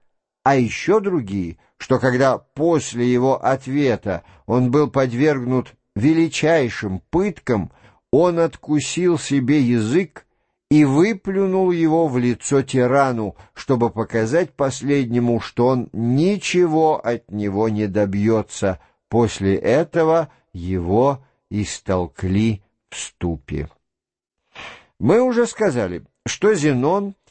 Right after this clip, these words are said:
очень важен в том отношении, что он был родоначальником подлинно объективной диалектики. Ксенофан, Парменид, Мелис кладут в основание положения:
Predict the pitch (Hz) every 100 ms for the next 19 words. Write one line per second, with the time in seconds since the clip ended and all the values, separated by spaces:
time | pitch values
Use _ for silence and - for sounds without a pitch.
0 | _ _ - 220 226 233 233 208 220 185
1 | 117 120 101 - - 160 131 127 127 123
2 | - 233 214 165 117 - _ - - 180
3 | 214 202 175 202 185 - - 139 170 190
4 | 160 160 151 135 - - 170 214 220 214
5 | 202 196 - 180 165 135 _ - 175 214
6 | 202 190 196 190 180 175 170 160 127 147
7 | 135 - 151 156 147 143 123 123 113 104
8 | 98 - - 78 - 64 - _ _ _
9 | _ - - 208 190 143 - 98 110 120
10 | 117 107 - 151 147 147 135 123 131 -
11 | 123 151 139 147 151 - - - - -
12 | 143 151 156 147 233 180 190 170 160 165
13 | 156 165 202 214 208 202 160 180 180 170
14 | 180 151 101 90 78